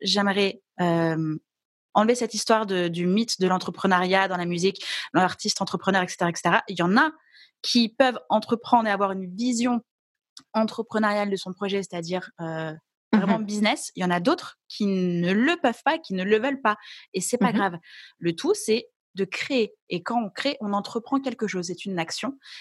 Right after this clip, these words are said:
Speaker 1: Et c'est
Speaker 2: C'est
Speaker 1: donc
Speaker 2: clair.
Speaker 1: un mindset. Et donc, j'aimerais vraiment, voilà, souligner ça, qu'on a beaucoup parlé de l'entrepreneur,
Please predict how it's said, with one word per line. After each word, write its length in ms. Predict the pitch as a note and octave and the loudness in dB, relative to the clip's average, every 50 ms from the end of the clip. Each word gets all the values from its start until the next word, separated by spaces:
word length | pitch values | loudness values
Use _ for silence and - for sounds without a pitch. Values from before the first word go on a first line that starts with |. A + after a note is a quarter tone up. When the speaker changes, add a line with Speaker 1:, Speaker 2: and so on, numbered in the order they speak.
| - _ - | -20 _ -12
Speaker 1:
Et 60 | - | -4
c'est 120 | - G#3+ G#3 | -2 0 0
Speaker 2:
C'est 80 | F#3+ | 0
Speaker 1:
donc 120 | G3+ F#3+ F3 | -2 -2 -4
Speaker 2:
clair. 100 | - - | -4 -6
Speaker 1:
un 100 | F#3+ F3+ | -4 -4
mindset. 460 | F3+ F3+ F3+ F#3 F3+ - - F3 E3 E3 - - _ - | -2 -2 -2 -4 -6 -6 -8 -10 -10 -10 -14 -18 _ -10
Et 80 | F3+ | -8
donc, 160 | E3+ F3 E3+ E3 | -6 -6 -6 -6
j'aimerais 360 | - - F#3 F#3 F#3 F3+ G3+ | -4 -2 -2 -2 -2 -2 -4
vraiment, 280 | G3 A3 B3 C#4 C#4 C4 | -2 0 0 2 2 2
voilà, 200 | G#3 F3 - - _ | 0 -2 -2 -4 _
souligner 380 | - - - C#4 B3+ B3 A#3 A3+ | -8 0 4 4 4 4 2 0
ça, 160 | - - A#3+ | 0 0 0
qu'on 360 | B3 - G#3 E3+ - - E3+ D#3 | 0 0 -2 -4 -2 -2 -2 -2
a 60 | D3 | -2
beaucoup 220 | D3+ F#3+ - C#4 | -2 -2 -2 0
parlé 180 | C4+ C4 B3 A#3+ | 0 2 2 2
de 240 | F#3+ F3 D#3+ D#3 - | 0 0 0 -2 0
l'entrepreneur, 580 | - E3+ E3+ E3 - D3+ - - F3 F3+ A3 | 0 0 0 0 -4 -8 -4 0 2 4 4